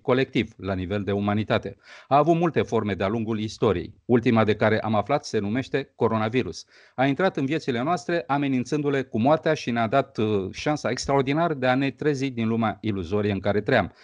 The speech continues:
Acea lume care nu-și putea rezolva problemele decât prin conflict și prin războaie. Acea lume moare și face loc alteia în care noi vom fi principalii actori. După coronavirus vom trăi într-o lume cu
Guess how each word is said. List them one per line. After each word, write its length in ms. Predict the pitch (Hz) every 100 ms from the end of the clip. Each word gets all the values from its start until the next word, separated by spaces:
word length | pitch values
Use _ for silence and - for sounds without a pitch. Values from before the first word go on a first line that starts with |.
| -
Acea 260 | - 165 147
lume 240 | 147 151
care 280 | 143 127 123
nu-și 220 | 131 123
putea 200 | 123 117
rezolva 360 | 110 101 104 104
problemele 480 | 101 101 123 120 110
decât 280 | 104 135
prin 200 | - 151
conflict 420 | 139 117 110 113 - _ _
și 140 | -
prin 160 | - 92
războaie. 380 | 101 113 107 80 _ - - - -
Acea 240 | 117 123
lume 380 | 123 147 147 139
moare 360 | - 120 117 82
și 120 | -
face 280 | - - -
loc 260 | 110 113 -
alteia 340 | 120 113 131
în 60 | 123
care 240 | - 107
noi 180 | 110 139
vom 160 | 123 110
fi 160 | 139
principalii 600 | - 151 - 117 127 120 -
actori. 480 | 123 - 117 - _ _
După 260 | 104 117
coronavirus 640 | 143 170 180 147 131 165 165
vom 200 | 143 151
trăi 200 | 151 170
într-o 240 | 160 139
lume 240 | 139 160 156
cu 240 | - 143